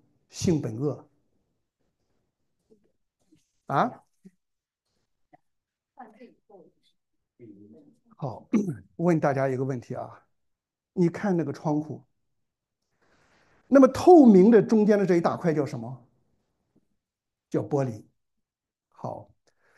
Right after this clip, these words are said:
那么那是一块玻璃，对吧？好，现在呢，我拿一块石头，呃，哐的扔过去，咵啦，碎了。落在地上的叫什么？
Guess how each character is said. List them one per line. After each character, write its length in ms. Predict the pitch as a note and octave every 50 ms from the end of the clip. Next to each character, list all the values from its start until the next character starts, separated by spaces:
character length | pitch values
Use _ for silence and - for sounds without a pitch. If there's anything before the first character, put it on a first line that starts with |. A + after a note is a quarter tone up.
| _ _ _ _ _
那 140 | - A#3 A#3
么 100 | A3+ A#3+
那 100 | C#4 B3
是 140 | - A#3
一 40 | G3+
块 160 | G3+ A3 G3
玻 220 | D3+ - F3+ F3 E3+
璃， 140 | D#3+ B2+ A#2+
对 120 | C#3 C3+
吧？ 220 | B2 A2+ - - _ _ _ _ _ _ _ _ _ _ _ _ _ _
好， 280 | - C3 G#2 - - _ _ _ _ _ - - - _
现 180 | - - A#3+ G#3
在 80 | G3+ G3+
呢， 100 | F3+ D#3+
我 140 | D3+ C#3+
拿 180 | C3+ B2+ B2 C#3+
一 40 | D3+
块 120 | - D#3+
石 160 | C3 - -
头， 240 | D#3 - C#3+ - - _ _ - - - - -
呃， 80 | - F#3 A3+ - _ _ _ _ _ _ -
哐 300 | - - - C#4 C4+ A#3+
的 60 | A3
扔 200 | G3+ F#3 G3 F#3
过 80 | E3+ D#3+
去， 80 | - D#3
咵 280 | - - - C#4 D4
啦， 320 | C4+ A#3+ B3 C4 - - _ _ _ _ _ _ _ _ _ _ _ _ _ _ _ _ _ _ _ _ _
碎 260 | _ - - G#3 D#3+ C3
了。 100 | - - _ _ _ _ _ _ _ _ _ _ _ _ _ _ _
落 240 | - A#3 D4 C4+ A3+
在 140 | G3+ F3+
地 180 | - - A3 G#3+
上 180 | A3 D#3+ C#3 B2+
的 160 | A#2+ - - _
叫 140 | - D#3+ C3+
什 120 | - C3
么？ 240 | A#2 A2+ A2+ -